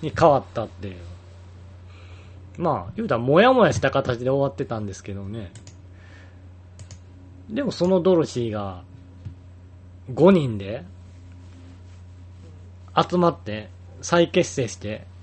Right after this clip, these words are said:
まあ、最後のライブやるっていうのでね。いやー、ストロベリーステージ、すごい人集まってましたよね。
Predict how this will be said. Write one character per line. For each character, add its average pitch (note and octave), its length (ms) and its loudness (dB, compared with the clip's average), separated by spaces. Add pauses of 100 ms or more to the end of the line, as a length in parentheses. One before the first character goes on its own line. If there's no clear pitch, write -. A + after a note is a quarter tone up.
(320)
ま C#3 120 -4
あ、 - 20 -6
最 D3 260 2
後 D#3+ 100 2
の A#2 120 -4
ラ C3 140 0
イ B2+ 40 -4
ブ G#2+ 120 -6
や G#2+ 100 -6
る G#2+ 80 -8
っ - 20 -8
て G#2 140 -14
い - 20 -10
う G2+ 40 -10
の F#2+ 120 -12
で F2+ 80 -16
ね。 F2 60 -16
い - 1600 -20
や F2+ 320 -20
ー、 F2+ 60 -18
ス - 120 -14
ト C#3 180 -2
ロ D3 80 0
ベ D3+ 140 0
リ D3 60 -4
ー - 20 -4
ス - 120 -10
テ C#3+ 140 -2
ー A2+ 40 -6
ジ、 G2+ 60 -10
す A#2 200 -10
ご D#3 160 4
い - 20 -4
人 C#3+ 340 -2
集 - 80 -8
ま C#3+ 120 -4
っ C#3+ 40 -8
て D3 120 -10
ま C#3 160 -4
し - 60 -12
た A2+ 140 -8
よ G2 100 -8
ね。 F2+ 340 -14